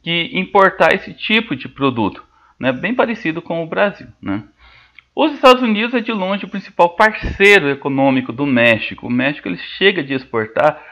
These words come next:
quase oitenta por cento de seus produtos industrializados para os Estados Unidos. Como nós já vimos em aulas anteriores, o México faz parte do nafta,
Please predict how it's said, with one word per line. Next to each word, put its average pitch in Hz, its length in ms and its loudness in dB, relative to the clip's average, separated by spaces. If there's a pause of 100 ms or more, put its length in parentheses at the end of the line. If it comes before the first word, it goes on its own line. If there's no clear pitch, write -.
(140)
quase 180 220 6
oitenta 247 380 -4
por 175 220 -2
cento 151 260 -4
de 127 80 -8
seus 196 220 -8
produtos 151 420 -6
industrializados 127 680 2 (360)
para 151 280 6
os 165 120 -4
Estados 135 420 -4
Unidos. 180 340 -2 (880)
Como 143 220 0
nós 135 180 0
já 123 120 0
vimos 127 340 -6
em 120 60 -10
aulas 113 260 -4
anteriores, 113 640 -4 (340)
o 202 140 0
México 156 560 -4
faz 147 220 -6
parte 147 420 -2
do 170 80 -12
nafta, 135 720 -4